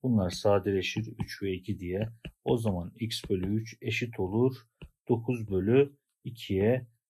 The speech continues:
Buradan iki x eşit olur yirmi yediye. Buradan da x eşittir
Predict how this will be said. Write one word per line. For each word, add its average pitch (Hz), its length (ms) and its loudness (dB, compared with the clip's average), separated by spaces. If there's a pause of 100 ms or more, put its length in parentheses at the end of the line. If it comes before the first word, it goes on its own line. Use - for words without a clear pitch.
(240)
Buradan 123 480 4
iki 120 320 -2
x 113 240 -4
eşit - 360 -6
olur 85 260 -2
yirmi 98 420 4
yediye. 127 540 2 (520)
Buradan 95 480 2
da 85 140 -8
x 117 300 -4
eşittir 135 880 2